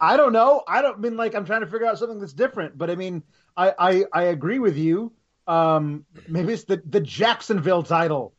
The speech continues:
Uh, I, I mean, <laughs> they, they seem to be so attached to, to that, to that, <laughs> to that city on the Atlantic Ocean in Florida. But I was thinking to myself, as you were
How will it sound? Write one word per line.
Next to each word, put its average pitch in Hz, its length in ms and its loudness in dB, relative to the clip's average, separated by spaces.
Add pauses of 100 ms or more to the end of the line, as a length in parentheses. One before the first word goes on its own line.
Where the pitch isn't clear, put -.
(400)
Uh, 180 380 2
I, 208 200 2
I 160 120 -6
mean, 180 260 -8
<laughs> - 60 -14
they, 208 120 2
they 214 260 2
seem 214 180 -10
to 175 120 -6
be 190 80 -8
so 214 160 2
attached 196 580 0 (440)
to, 190 160 -2
to 180 180 -4
that, 175 360 0
to 165 120 -6
that, 156 160 -4 (100)
<laughs> 175 100 -14
to - 100 -20 (220)
that 170 280 -6 (400)
city 208 600 0 (360)
on 180 160 0
the 180 100 -2
Atlantic 165 320 -2
Ocean 147 520 0
in 143 140 -8
Florida. 143 460 0
But 147 140 -4
I 180 80 4
was 185 160 2
thinking 226 200 2
to 208 40 -4
myself, 180 480 0 (280)
as 156 140 -6
you 196 100 0
were 180 220 -2